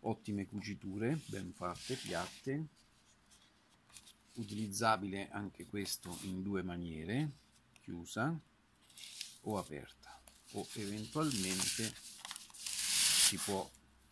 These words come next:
abbassare e diventa un collare. È facilissimo da ri-, da rimettere, in quanto, essendo taglia unica,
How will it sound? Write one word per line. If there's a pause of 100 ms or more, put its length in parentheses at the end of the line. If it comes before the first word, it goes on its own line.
(340)
abbassare
e
diventa (120)
un
collare. (3750)
È
facilissimo (160)
da
ri-, (1300)
da
rimettere,
in
quanto,
essendo
taglia
unica,